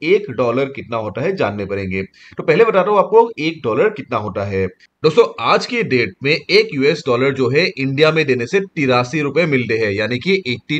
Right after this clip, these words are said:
थ्री इंडियन रुपीज। तो इसकी फ्लक्चुएट होते रहते हैं ये एक्सचेंज रेट, लेकिन आज के डेट एक यूनाइटेड स्टेट्स डॉलर इंडिया में देने से आपको तिरासी रुपए मिलेंगे।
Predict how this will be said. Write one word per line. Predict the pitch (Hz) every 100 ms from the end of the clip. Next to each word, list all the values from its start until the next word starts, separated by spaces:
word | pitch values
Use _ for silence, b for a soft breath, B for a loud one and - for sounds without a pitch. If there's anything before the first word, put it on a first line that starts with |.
| 151
थ्री | - 147
इंडियन | 180 143 117 117
रुपीज। | 113 107 101 95 - b b
तो | 175
इसकी | 202
फ्लक्चुएट | 208 147 - 196 196
होते | 165 180
रहते | 175 160 160
हैं |
ये | 156 139
एक्सचेंज | - 135 123
रेट, | 151 196 - b -
लेकिन | 160 214 - 101
आज | 135 147
के | 190
डेट | 151 139 -
एक | 226 262
यूनाइटेड | 175 151 156 170
स्टेट्स | - 156 -
डॉलर | 127 117 139 165
इंडिया | 156 156
में | 156 131
देने | 127 127
से | 160
आपको | 127 - 208 -
तिरासी | 147 131 123 135
रुपए | 131 208
मिलेंगे। | 202 117 107 98